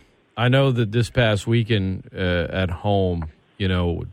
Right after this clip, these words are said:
the turf, I mean, I've been down there, Bab, when, when it's really hot. Uh, you mentioned Julian Brock, you know, back in Texas, a lot of fans there. He played great. You needed him. Uh, but is there, I mean,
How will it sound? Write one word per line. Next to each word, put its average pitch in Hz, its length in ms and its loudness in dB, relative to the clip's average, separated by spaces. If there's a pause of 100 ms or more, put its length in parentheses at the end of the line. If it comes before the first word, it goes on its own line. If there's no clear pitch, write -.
(140)
the 90 100 -14
turf, 95 600 0
I 90 40 -8
mean, 85 240 -4
I've 98 140 0
been 98 120 0
down 92 220 2
there, 92 140 0
Bab, 85 360 0
when, 78 220 -6 (440)
when 104 140 -4
it's 87 180 -12
really 85 200 0
hot. 78 320 0 (340)
Uh, 67 400 0 (920)
you 104 120 -2
mentioned 127 320 2
Julian 139 400 4
Brock, 135 380 2 (600)
you 202 100 -4
know, 147 240 0
back 139 400 0
in 135 140 0
Texas, 139 720 0
a 107 40 -10
lot 120 280 2
of 123 80 0
fans 135 500 0
there. 131 380 2
He 127 180 0
played 123 560 0
great. 120 520 2
You 107 200 0
needed 123 440 2
him. 127 280 2 (540)
Uh, 113 300 4
but 123 420 0 (1000)
is 139 180 4
there, 190 280 4
I 143 60 2
mean, 143 300 2